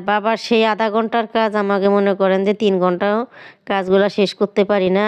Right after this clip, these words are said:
আরও কত কথা ক-, কই, মানে, <clears throat> মানে দু মা ঝিয়ে যে কাজ না করতে পারি তিন ঘন্টায়, বাবা সে কাজ তিরিশ মিনিটে করে শেষ দেলায়। তাও মানে আমরা পাগল হয়ে যাই, কই বাবা গেল কেন, এইডে হেডে।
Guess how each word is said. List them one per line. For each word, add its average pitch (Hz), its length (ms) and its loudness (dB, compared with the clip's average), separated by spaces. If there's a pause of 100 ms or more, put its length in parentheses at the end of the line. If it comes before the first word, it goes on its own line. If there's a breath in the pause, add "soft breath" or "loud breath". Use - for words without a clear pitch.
আরও 196 200 0
কত 202 280 -4
কথা 196 300 -2
ক-, 190 300 0
কই, 202 200 2 (680 loud breath)
মানে, 208 280 -2 (840 soft breath)
<clears throat> 294 680 2
মানে 220 160 0 (300)
দু 226 180 2
মা 233 220 0 (220)
ঝিয়ে 226 300 4 (760 soft breath)
যে 220 200 0
কাজ 247 180 -2 (100)
না 233 140 0
করতে 247 280 0
পারি 233 180 0
তিন 262 220 2
ঘন্টায়, 247 280 2
বাবা 240 260 0
সে 202 140 -2 (120)
কাজ 202 280 -2
তিরিশ 214 280 0
মিনিটে 185 260 2
করে 180 240 0
শেষ 170 200 0
দেলায়। 180 420 -2 (500 soft breath)
তাও 208 260 0
মানে 240 220 -2
আমরা 226 180 0
পাগল 202 340 0
হয়ে 170 180 2
যাই, 175 240 2 (140)
কই 180 220 4 (600 soft breath)
বাবা 185 220 0
গেল 180 260 2
কেন, 175 300 0
এইডে 180 340 4
হেডে। 175 360 2